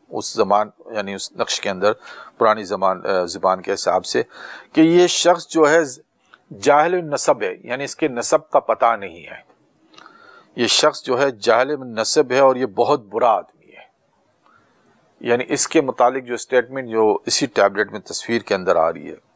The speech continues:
कि एक जाहिल नसब और उसकी हकीकत का कुछ पता नहीं है।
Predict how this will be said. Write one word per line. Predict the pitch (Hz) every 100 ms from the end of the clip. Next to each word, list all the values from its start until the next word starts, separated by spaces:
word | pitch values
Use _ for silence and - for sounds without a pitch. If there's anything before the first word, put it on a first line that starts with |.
| _
कि | -
एक | 104 95
जाहिल | 107 104 131
नसब | 120 113 - 143 _ - -
और | 117 139 147 -
उसकी | - - - 139 147 151 _ - - - - - -
हकीकत | - 330 - 180 -
का |
कुछ | 143 139 -
पता | - 127 - 113
नहीं | 104 90 87 80
है। | 78